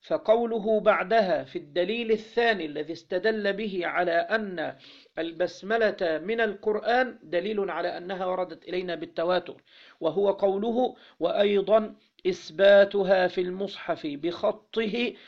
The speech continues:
من غير نكير" في معنى التواتر. ففي معنى التواتر أنها أثبتت بفعل الصحابة ومحضر منهم في المصحف بخط المصحف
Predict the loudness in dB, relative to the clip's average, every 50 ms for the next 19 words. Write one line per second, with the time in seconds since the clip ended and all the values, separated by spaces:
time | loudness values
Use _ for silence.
0 | -20 -20 _ -4 -4 -2 -2 -2 0 2 2 4 4 2 2 0 0 -2 -4 -4
1 | -4 -4 -4 -2 0 0 -2 -2 -4 -12 -12 -8 -8 -6 -4 -4 -4 -4 -4 -4
2 | -6 -10 -6 -4 -2 2 4 4 2 2 -2 -12 -20 _ _ _ _ _ _ _
3 | _ _ _ -12 -10 -8 -6 -6 -4 -4 -4 -4 -2 -2 -2 -4 -4 0 0 2
4 | 4 4 4 4 2 2 0 -2 -2 -2 -8 -16 -20 -20 -20 _ -6 _ -2 -2
5 | -2 -2 -2 -2 0 0 0 -2 -2 -4 -4 -6 -6 -6 -8 -12 -2 -2 -2 0
6 | 0 -2 -4 -4 -10 _ _ _ _ _ -10 -10 -6 0 0 0 0 0 -4 -6
7 | -6 -6 -8 -8 -10 -6 0 4 4 4 4 4 0 -4 -8 -8 _ -20 _ _
8 | _ -10 -8 -4 -2 -2 -4 -4 -8 -2 -2 0 2 2 0 0 -2 -4 -4 -4
9 | -6 -8 -8 -8 -10 -10 -16 _ _ _ _ -20 _ _ -4 -2 -2 -2 -2 -4
10 | -4 -6 -8 -8 -2 -2 -2 -2 -2 -8 -10 -8 -8 -10 -6 -6 -6 -6 -6 -8
11 | _ -2 -2 -2 -2 -4 -6 -8 -10 -6 -6 -6 -6 -6